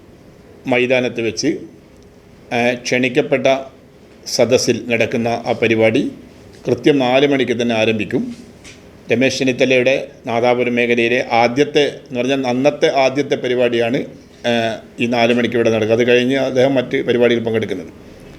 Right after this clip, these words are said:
അപ്പം അതുകൊണ്ട് തന്നെ ആ പരിപാടിയുമായി ബന്ധപ്പെട്ട കാര്യങ്ങൾ പറയാൻ വേണ്ടിയാണ്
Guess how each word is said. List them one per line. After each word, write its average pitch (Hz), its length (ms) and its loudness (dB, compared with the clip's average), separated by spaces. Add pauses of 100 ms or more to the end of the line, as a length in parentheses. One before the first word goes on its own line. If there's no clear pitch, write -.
(200)
അപ്പം - 140 0
അതുകൊണ്ട് 147 320 4
തന്നെ 131 160 0 (1040)
ആ 135 100 4
പരിപാടിയുമായി 139 760 0 (120)
ബന്ധപ്പെട്ട 120 460 -2 (760)
കാര്യങ്ങൾ 123 340 2
പറയാൻ 113 340 2
വേണ്ടിയാണ് 101 460 0